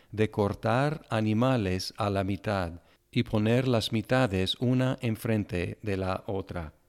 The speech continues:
En Génesis quince nueve, y él respondió, "Tráeme una novilla de tres años, una cabra de tres años,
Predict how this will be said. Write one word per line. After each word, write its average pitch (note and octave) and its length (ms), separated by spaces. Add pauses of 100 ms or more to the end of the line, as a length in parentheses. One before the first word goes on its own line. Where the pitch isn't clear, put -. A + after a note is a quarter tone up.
(120)
En G#2+ 220
Génesis A#2 800
quince A#2 580
nueve, G#2+ 560 (500)
y A2 140
él C3+ 220
respondió, G#2 880 (340)
"Tráeme D3+ 600
una A#2+ 260
novilla B2 640
de G2+ 240
tres G#2+ 340
años, F#2 460 (240)
una G2+ 220
cabra B2 420
de A2 100
tres G2+ 340
años, F2+ 460